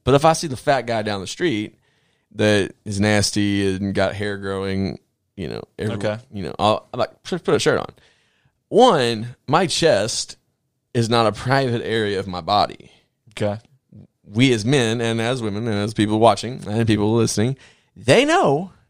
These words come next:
Speaker 1: what the private parts are. So what, I don't understand when people, like, freak out about that stuff. It's like, it's completely different. Like, I understand, like, I wanna walk around in a Speedo. Like, that's fine.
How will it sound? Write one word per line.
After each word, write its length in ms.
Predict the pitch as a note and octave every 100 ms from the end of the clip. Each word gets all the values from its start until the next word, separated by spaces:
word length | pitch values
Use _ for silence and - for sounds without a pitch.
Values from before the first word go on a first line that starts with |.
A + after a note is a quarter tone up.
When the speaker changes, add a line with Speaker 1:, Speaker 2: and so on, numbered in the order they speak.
| _ _ _
Speaker 1:
what 340 | - G#2 C3 F3+
the 60 |
private 300 | A#3 B3 F#3+
parts 240 | B2 G2 -
are. 260 | B1+ G#1+ - _ _ _ _ _
So 400 | - D3+ C#3+ - _ _ _
what, 760 | A#2 A#2 C3+ G3+ C4 - - - _ _ _ _
I 140 | D3+ G#3+
don't 100 | G3+
understand 380 | E3+ - E3
when 80 | C#3
people, 240 | C3 C#3 B2
like, 360 | G#2+ F2+ -
freak 320 | - - D3
out 140 | C3 C3+
about 120 | G2+
that 100 | G2+
stuff. 160 | G#2 G2+
It's 140 | -
like, 200 | G#2 - _ _ _
it's 140 | A3+ -
completely 400 | G#3+ C4 D4 G#3
different. 440 | C4+ - G#2 C2+ -
Like, 380 | G#2+ F#2 - - _ _ D#3+
I 80 |
understand, 340 | C4 F#3 E3 C3+
like, 300 | G2 F#2+ - -
I 140 | D#3
wanna 160 | E3+ B2
walk 240 | A#2 A2
around 160 | A2+ G2+
in 40 |
a 20 | F2+
Speedo. 640 | - D3 A#2 G2 G2+ B2+ _ _ _ _ _ _ _ -
Like, 220 | G#2+ -
that's 180 | B2+ -
fine. 480 | G#2 F#2+ G#2+ C3